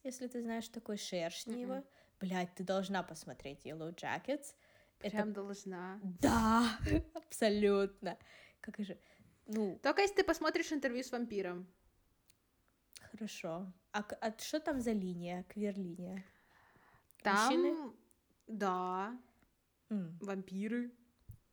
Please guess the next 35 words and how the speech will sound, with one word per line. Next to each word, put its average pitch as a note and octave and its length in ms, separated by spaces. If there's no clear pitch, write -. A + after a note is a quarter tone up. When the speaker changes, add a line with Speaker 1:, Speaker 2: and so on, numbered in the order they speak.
Speaker 1:
Вампиры. A3 360
Speaker 2:
Мне A3 360
в C#4 40
этом C4 220
всём B3 220
нравятся A3+ 360
вампиры G3+ 420
очень G3+ 300
сильно. G#3+ 400
Speaker 1:
Хорошо. - 340
Speaker 2:
Я G#3 200
огромная G3+ 540
фанатка F3+ 360
вампиров. F#3+ 440
Мне F#3+ 100
нравится F#3+ 280
всё, G3 200
что - 100
с - 20
ними F#3 120
связано. G#3+ 600
Особенно G#3 400
серьёзно. G#3+ 600
Ну, C#4+ 40
типа, C4+ 520
понятно, B3+ 440
что B3+ 180
«Сумерки» — B3 480
это A3+ 200
не A3 260
лучший A3 340
представитель F#3 640
данного F3+ 360
жанра. C4+ 360
Speaker 1:
Мгм. G#3 480